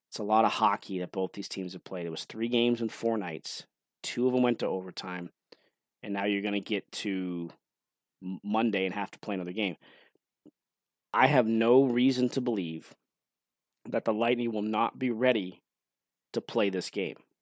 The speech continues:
I have no reason to believe that they're not gonna play the right way. I'm not, I can't guarantee anything. I'm not in that business. But I'd be surprised if they don't play a game well enough to win.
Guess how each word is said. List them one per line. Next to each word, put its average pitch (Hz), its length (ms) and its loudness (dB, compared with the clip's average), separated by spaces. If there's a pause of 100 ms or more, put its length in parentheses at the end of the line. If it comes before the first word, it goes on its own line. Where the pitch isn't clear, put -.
(2250)
I 104 60 -2
have 101 120 0
no 104 120 0
reason 107 340 0
to 107 60 -4
believe 104 380 0
that 98 180 -4
they're 104 120 -4
not 98 240 -4
gonna 101 160 -6
play 95 400 -4
the 95 160 -8
right 95 240 -4
way. - 360 -2 (1800)
I'm 135 80 4
not, 120 240 4 (100)
I 113 100 2
can't 98 340 0
guarantee 95 440 -4
anything. 123 480 2
I'm 98 140 -2
not 98 220 -4
in 104 180 -2
that 87 220 -6
business. 123 640 -4 (1160)
But 104 320 4 (120)
I'd 110 280 2
be 113 100 2
surprised 95 920 0
if 95 140 -6
they 98 160 0
don't 104 400 -2
play 120 460 4
a 104 120 -2
game 104 380 -2
well 95 220 -4
enough 90 320 -4
to 92 100 -8
win. 87 320 -6